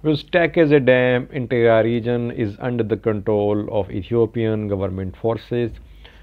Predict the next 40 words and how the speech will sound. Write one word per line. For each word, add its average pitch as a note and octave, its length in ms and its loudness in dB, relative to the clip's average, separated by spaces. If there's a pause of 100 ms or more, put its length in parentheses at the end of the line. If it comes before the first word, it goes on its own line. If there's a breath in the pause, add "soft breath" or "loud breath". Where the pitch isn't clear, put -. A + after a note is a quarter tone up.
(160 soft breath)
A A2 80 -6
video C#3 580 2
has B2+ 140 0
been A#2+ 200 -2
shared A2+ 520 2
by G#2+ 140 0
state-backed A2 800 0 (140)
television G#2 400 -2
channels A#2 500 -2
showing G#2+ 300 -6
the F#2 60 -2
dam, A#2+ 480 -2
the G#2 60 -6
power F#2+ 300 -4
station. A#2+ 640 -4 (540 loud breath)
This C#3+ 180 2
dam A#2+ 460 2
is G2+ 160 -4
definitely G#2+ 840 2
now G2 440 -2
under G2+ 220 -6
the G2 100 -6
control F#2+ 540 -4
of F#2 240 -8
E G2+ 160 -4
N F#2 160 -6
D F#2 120 -4
F. F2+ 120 -6 (680 loud breath)
Interestingly, E3+ 640 0
viewers, D#3+ 240 4
the B2+ 80 0
dam D3 420 4
does B2+ 200 -2
not F3 240 -2
seem, C3+ 800 -2 (100)
uh, A2 160 2
to G#2+ 160 -8
have G#2+ 240 -2
been G2 260 -2
damaged. A2+ 680 0